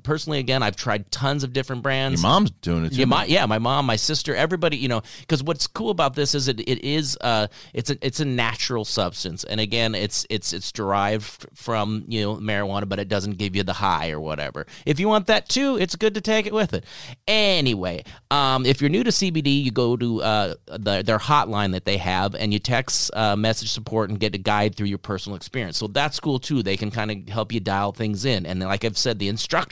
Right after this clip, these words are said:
Speaker 1: manual, awesome. It helps you feel better naturally. There's no high hangover addiction.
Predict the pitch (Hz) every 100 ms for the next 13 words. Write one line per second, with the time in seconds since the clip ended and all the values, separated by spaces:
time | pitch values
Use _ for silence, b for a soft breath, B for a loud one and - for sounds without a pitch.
0 | 127 107 95 87 76 - - 160 147 -
1 | 80 69 _ _ _ _ _ - B B
2 | - 104 147 - - 208 - B - -
3 | 160 165 131 131 127 110 95 95 101 95
4 | 101 98 92 101 92 135 139 147 127 117
5 | 110 110 107 104 98 92 85 - 57